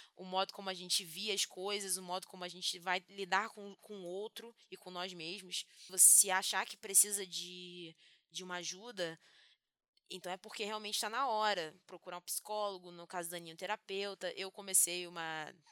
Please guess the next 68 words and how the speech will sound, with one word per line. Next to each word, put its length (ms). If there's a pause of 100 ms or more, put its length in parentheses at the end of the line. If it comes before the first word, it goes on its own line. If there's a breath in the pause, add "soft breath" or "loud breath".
(280)
uma 420
analista, 760
porque 580 (260 soft breath)
eu, 200
eu, 200
eu 140
mesma 260
posso 200
dizer 160
que, 180
que 100
era 120
uma 60
pessoa 220
que 80
tinha 180
um 40
certos 240
preconceitos, 720 (300 soft breath)
e 60
depois 500
eu 120
me 100
desfiz 460
isso 120
tudo 180
e 40
percebi 440
que, 100
não, 160
peraí, 260
eu 80
acho 220
que 320 (180 soft breath)
isso 220
eu 40
tô 140
fa-, 180
isso 180
eu 40
tô 100
fazendo 560
por 220
mim, 400
isso 160
vai 100
ser 160
melhor 260
pro 120
meu 400
bem-estar. 680 (160)
Até 180
porque 300
eu 80
acho 180
que 60
a 40
gente, 300
a-, 340
às 140
vezes 280
a 40
gente 180
acha 180
que, 80
tipo 160
assim, 280
"Ah, 180